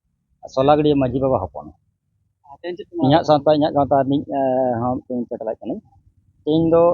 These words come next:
Speaker 1: ᱛᱤᱨᱤᱥᱮ ᱡᱩᱱ, ᱢᱤᱫᱥᱚ ᱥᱳᱛᱛᱳᱨ ᱟᱱ, ᱮ, ᱦᱩᱞ ᱢᱟᱦᱟ ᱥᱮ ᱥᱤᱫᱩ ᱠᱟᱹᱱᱩ ᱦᱩᱞ, ᱢᱮᱱᱫᱚ ᱥᱟᱱᱛᱟᱲ ᱦᱩᱞ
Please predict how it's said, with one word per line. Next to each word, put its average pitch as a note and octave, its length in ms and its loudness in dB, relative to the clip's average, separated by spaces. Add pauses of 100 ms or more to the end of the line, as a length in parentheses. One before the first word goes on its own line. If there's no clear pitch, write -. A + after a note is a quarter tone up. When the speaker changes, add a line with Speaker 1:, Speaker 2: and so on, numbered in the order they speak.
(100)
Speaker 1:
ᱛᱤᱨᱤᱥᱮ C#3 340 -8
ᱡᱩᱱ, B2 240 -4 (1500)
ᱢᱤᱫᱥᱚ C#3 300 0
ᱥᱳᱛᱛᱳᱨ D3 360 0
ᱟᱱ, A#2 180 -2 (1160)
ᱮ, C#3 60 -4 (480)
ᱦᱩᱞ D3+ 260 2 (140)
ᱢᱟᱦᱟ C3+ 320 2 (680)
ᱥᱮ C3 180 -4
ᱥᱤᱫᱩ B2+ 400 -4
ᱠᱟᱹᱱᱩ C3+ 320 2 (280)
ᱦᱩᱞ, C3+ 300 0 (1000)
ᱢᱮᱱᱫᱚ A#2 360 -2
ᱥᱟᱱᱛᱟᱲ C3 440 0
ᱦᱩᱞ B2+ 260 0